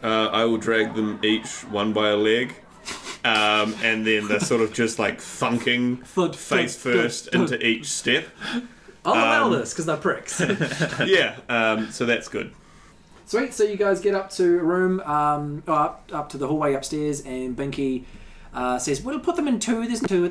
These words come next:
Speaker 2: Um, pulls out a key ring, uh, shuffles around, finds a key, opens up a door,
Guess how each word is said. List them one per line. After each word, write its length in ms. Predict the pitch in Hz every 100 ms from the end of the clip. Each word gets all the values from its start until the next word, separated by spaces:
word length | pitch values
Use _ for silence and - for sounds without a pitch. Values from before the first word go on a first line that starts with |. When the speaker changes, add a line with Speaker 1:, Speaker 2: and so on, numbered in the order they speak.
| 170
Speaker 2:
Um, 500 | 135 135 135 135 135 131
pulls 200 | 160 139
out 260 | 139 123 -
a 40 |
key 180 | - 170
ring, 300 | 160 165 170 - - - -
uh, 240 | - 123 127
shuffles 340 | - 156 143
around, 300 | 147 139 139
finds 240 | 139 143 131
a 20 |
key, 300 | - 135 131
opens 300 | 135 - 139
up 100 | 127
a 40 | 127
door, 400 | 147 151 156